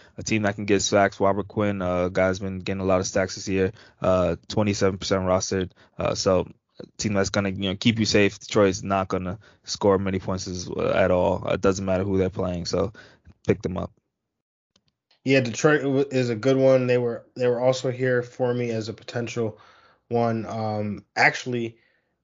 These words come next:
Speaker 2: your boy got out ahead of it a little bit. If I, I had a little ro-, had an extra roster spot in a couple leagues,
Speaker 1: Mm-hmm,
Speaker 2: and they,
Speaker 1: mm-hmm.
Speaker 2: you know, they play, they were playing Baltimore, so they were out there. So
Speaker 1: Right. Yep.
Speaker 2: um, you know, I did have to,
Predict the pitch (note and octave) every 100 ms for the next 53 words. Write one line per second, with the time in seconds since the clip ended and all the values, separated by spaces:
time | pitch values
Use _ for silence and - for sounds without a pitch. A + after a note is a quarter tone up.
0 | - - G#2+ C3 C3+ C3+ B2 A#2+ A#2 A#2
1 | G2+ - C#3 C#3 C3+ C#3 C3+ C3+ C3 B2
2 | C3+ B2 A#2+ - G#2+ G2+ A2 A#2+ A#2 A2
3 | G#2+ G#2+ B2 C3 B2 B2 A#2+ A#2+ A2 B2
4 | C3 C3+ - C3+ B2 A2+ G2+ A#2 A#2 C#3
5 | C#3 B2+ B2+ - _ _ A2 G#2 G#2 A2+
6 | A2 B2+ B2+ B2+ B2+ B2 B2+ B2+ C#3 C3+
7 | B2+ C3+ C#3 - D3 C3 D#3 D3 C#3 B2+
8 | A#2+ - B2 C3 A#2 C3 C#3 - B2 A2+
9 | A2+ - A#2+ A2+ A2 A2 F#2+ _ _ _
10 | _ G3 A#2 A#2 - A#2 A2+ A2 G#2+ G#2+
11 | A2 _ _ A2 A2+ G#2+ A2 A#2+ A#2 A#2
12 | A2+